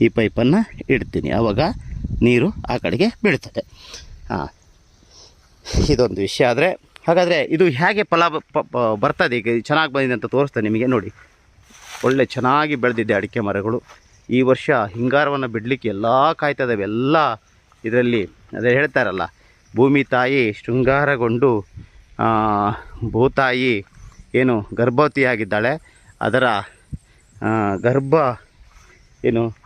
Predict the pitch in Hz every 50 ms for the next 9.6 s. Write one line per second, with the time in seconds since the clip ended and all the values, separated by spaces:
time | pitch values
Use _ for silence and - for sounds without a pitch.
0 | - - - - - - - 123 117 - 143 139 120 - 117 120 110 - 110 98
1 | 110 - 123 123 113 107 110 110 113 110 110 110 117 127 135 - - 117 113 104
2 | 104 107 107 117 117 107 107 107 120 110 104 - - - - - - - 120 117
3 | 113 95 - - - - - - - - - - - - 143 165 175 190 196 185
4 | 175 160 147 135 123 113 117 107 117 123 123 104 120 107 - 131 120 110 104 98
5 | 90 - - - 123 120 113 113 120 127 147 143 127 113 - - - - _ _
6 | _ _ - - 117 123 131 127 139 131 123 117 123 113 104 101 92 87 98 92
7 | 98 - 107 101 101 101 120 117 113 107 107 113 127 135 135 127 - 117 113 113
8 | 110 101 - 120 120 131 135 139 139 120 131 123 123 120 117 120 113 101 120 110
9 | 107 104 110 101 101 113 110 113 110 107 107 107